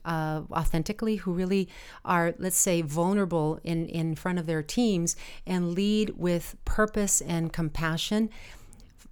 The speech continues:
find better engagement from their team, uh, by showing w-, what the purpose of the work that they do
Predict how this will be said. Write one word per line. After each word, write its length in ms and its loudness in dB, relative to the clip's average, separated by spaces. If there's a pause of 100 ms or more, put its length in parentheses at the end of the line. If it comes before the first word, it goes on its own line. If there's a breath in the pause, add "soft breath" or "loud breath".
(160)
find 380 2
better 200 0
engagement 540 0
from 200 -2
their 120 -2
team, 480 -2 (100)
uh, 360 -2 (260)
by 460 0
showing 500 0 (160)
w-, 380 -6
what 400 0
the 80 -2
purpose 480 0
of 300 -2
the 80 -2
work 280 -2
that 160 -2
they 140 -2
do 340 -2